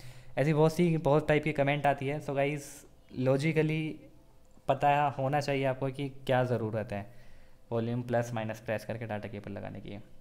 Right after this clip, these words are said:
ठीक है। यहाँ पे ऑपरेशन कंप्लीटेड आ चुका है। यहाँ पे देखो, just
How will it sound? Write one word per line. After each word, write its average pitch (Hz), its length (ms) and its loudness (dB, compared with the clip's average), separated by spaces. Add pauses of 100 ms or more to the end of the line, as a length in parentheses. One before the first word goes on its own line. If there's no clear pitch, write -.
(2250)
ठीक 143 100 0
है। 143 80 2
यहाँ 131 180 4
पे 156 80 6
ऑपरेशन 151 360 4
कंप्लीटेड 147 460 4
आ 131 380 4
चुका 156 200 4
है। 156 60 6
यहाँ 165 80 6
पे 170 60 6
देखो, 170 180 8
just 175 300 6